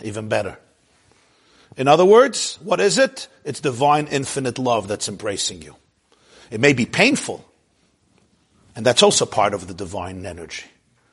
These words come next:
Doesn't mean it's not painful. It's painful, but you don't have to run away from anything. This revolutionized, uh, the Jewish world. This is what, now when you say revolution, I don't mean really revolutionized, like it's a new thing. It means he emphasized it.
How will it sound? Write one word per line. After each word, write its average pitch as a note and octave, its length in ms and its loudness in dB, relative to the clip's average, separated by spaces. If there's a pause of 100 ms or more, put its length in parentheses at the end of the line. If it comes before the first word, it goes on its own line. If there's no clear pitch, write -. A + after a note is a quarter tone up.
(540)
Doesn't E3 200 2
mean F3 120 2
it's - 100 -4
not D#3 160 4
painful. F3 440 0 (220)
It's - 160 -12
painful, - 500 -2 (280)
but A#2+ 80 -4
you A#2+ 40 0
don't C3+ 120 2
have - 100 -6
to C#3+ 60 0
run B2+ 160 0
away A#2+ 220 0
from G2 200 -10
anything. F#2+ 400 -14 (1500)
This - 200 0
revolutionized, A#2+ 1000 0
uh, G#2 220 -8 (880)
the A2 60 -20
Jewish G#2+ 340 -4
world. - 460 -6 (200)
This B2 180 0
is B2 100 -2
what, B2 220 0
now C3+ 140 -8
when D3 140 0
you C3+ 60 -6
say F3 120 2
revolution, D3+ 460 0
I B2 40 -2
don't D3+ 120 -2
mean C#3 180 -6
really C3+ 260 0
revolutionized, A2+ 720 -4
like G#2+ 120 -6
it's - 100 -10
a A2+ 40 -4
new A#2+ 180 -2
thing. D3 280 -4
It A2 40 -8
means C3 140 -8
he D3+ 160 -6
emphasized F#2 680 -2
it. F2 80 -10